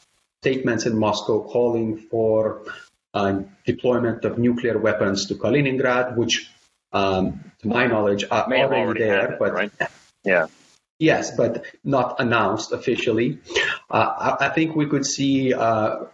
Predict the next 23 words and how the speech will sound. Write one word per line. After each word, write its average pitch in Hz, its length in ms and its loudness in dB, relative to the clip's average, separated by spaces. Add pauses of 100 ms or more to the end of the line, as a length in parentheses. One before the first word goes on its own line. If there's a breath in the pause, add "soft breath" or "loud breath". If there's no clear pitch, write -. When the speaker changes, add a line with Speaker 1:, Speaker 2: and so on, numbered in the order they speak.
(160)
Speaker 1:
Russia 123 280 2
saber 127 440 0
rattling 113 560 0
in 107 180 2
the 107 60 0
Baltic 104 420 0
Sea 120 180 -2
more 98 180 0
generally, 120 760 0
their 101 440 2
Navy 127 480 0
activity 113 540 -2
increasing, 110 640 0
their 95 120 4
submarine 123 600 0
activity 110 500 -2
increasing. 107 640 0 (600 loud breath)
Already 127 480 0
Finland, 127 600 0
Sweden 117 420 0
are 110 200 0
seeing, 110 560 0
um, 101 560 0